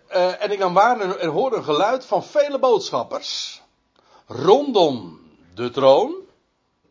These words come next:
Want daar ging het allemaal. De troon staat in het midden, uiteraard. Dan krijg je daar de creatie, die gerubs, de vier levende wezens die de troon Gods dragen. Dan de ouderen, de vierentwintig tronen, want die tra-, ouderlingen zaten ook op tronen.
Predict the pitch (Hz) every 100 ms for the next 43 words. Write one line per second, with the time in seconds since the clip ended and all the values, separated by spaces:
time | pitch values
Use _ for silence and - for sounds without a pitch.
0 | _ 117 101 90 101 120 147 156 170 113
1 | 101 - 180 214 - 104 92 95 127 143
2 | 160 160 165 165 - 92 - 85 104 120
3 | - - _ _ _ _ _ _ 92 131
4 | 120 87 95 85 - 92 82 82 80 85
5 | 85 85 85 _ - 110 117 147 143 -
6 | 120 95 - - 160 156 147 - 107 -
7 | 170 156 113 110 127 113 110 120 135 127
8 | 110 110 95 - - 151 131 107 104 92
9 | 170 165 143 147 147 - _ 127 160 147
10 | 107 92 - - 165 196 175 180 139 135
11 | - 220 214 151 131 165 160 127 - -
12 | 180 185 160 131 185 285 123 120 120 120
13 | 147 139 139 127 120 117 117 113 107 143
14 | 143 92 - 104 87 107 -